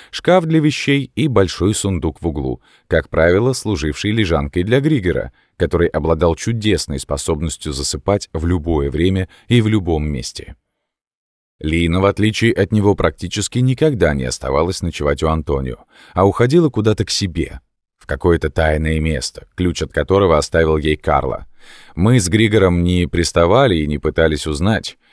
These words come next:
что это за секретная лежка, так как понимали, девушке, даже если она высококлассная наемница, и без того несладко находиться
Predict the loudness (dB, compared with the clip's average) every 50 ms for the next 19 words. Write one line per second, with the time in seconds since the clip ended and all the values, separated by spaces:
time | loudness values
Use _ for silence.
0 | _ _ _ _ _ -12 -10 -2 2 4 6 6 6 4 2 -2 -2 -2 -2 -4
1 | -4 -2 0 0 0 0 0 -2 0 2 2 2 2 2 0 -8 -12 -12 -12 -14
2 | _ _ _ _ _ _ -2 -2 -2 0 0 -4 -4 -4 -2 -2 0 0 0 0
3 | 0 -2 -6 -8 -12 _ _ _ _ -16 -12 -6 -2 0 2 2 2 0 -2 -2
4 | -8 -12 -14 -14 _ _ _ -6 -2 -2 0 0 0 -2 -2 -2 -2 -2 -2 -2
5 | -4 -4 -4 -4 -2 -2 -4 -2 0 0 0 0 0 -2 -4 -4 -4 -4 -2 0
6 | 0 0 0 0 -4 -4 -6 -8 -8 -10 -12 _ _ _ _ -2 -2 0 2 0
7 | -2 0 0 0 2 2 4 2 4 2 2 0 0 2 2 0 2 0 -4 -4
8 | -4 -4 -4 -6 -4 -4 -4 -4 -2 -2 -2 -2